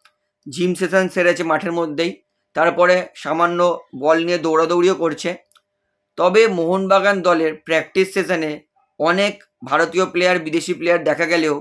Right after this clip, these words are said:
দেখা যায়নি গ্রেগ স্টেওয়ার্ট, অ্যালবার্টো রড্রিগস মার্টিন আর ডিমিট্রি পেড্রোটাসকে। এদের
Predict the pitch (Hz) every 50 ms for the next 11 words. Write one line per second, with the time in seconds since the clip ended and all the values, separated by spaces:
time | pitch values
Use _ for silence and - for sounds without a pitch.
0 | - _ _ _ _ _ _ _ _ _ - 131 127 175 180 170 208 196 208 202
1 | 208 208 202 226 180 - - 131 123 143 170 185 190 190 190 - - 208 202 202
2 | 196 202 202 202 - - 165 170 165 165 185 185 185 190 185 185 180 175 170 160
3 | 185 196 185 170 175 180 180 160 165 185 190 202 196 - _ _ - 151 156 156
4 | 156 143 135 127 156 165 175 170 - - 180 165 160 170 151 131 151 156 143 143
5 | 135 - - 127 123 - _ _ _ _ _ _ _ _ _ _ _ _ _ -
6 | - 165 190 208